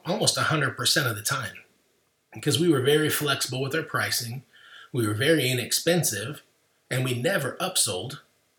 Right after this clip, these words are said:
right? And we were already there at your home.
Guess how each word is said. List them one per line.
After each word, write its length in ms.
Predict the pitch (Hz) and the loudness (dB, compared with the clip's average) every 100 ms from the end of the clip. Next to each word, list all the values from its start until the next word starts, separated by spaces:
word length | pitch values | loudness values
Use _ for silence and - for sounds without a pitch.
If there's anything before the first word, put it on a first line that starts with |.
| _ - | _ -4
right? 380 | 113 143 170 _ _ _ _ _ - | -2 -4 -8 _ _ _ _ _ -2
And 120 | 123 | 0
we 80 | 120 | 2
were 140 | 123 | 2
already 200 | 127 123 | 2 2
there 160 | 120 117 | 0 -2
at 120 | - | -4
your 100 | - | -4
home. 300 | - - | -8 -10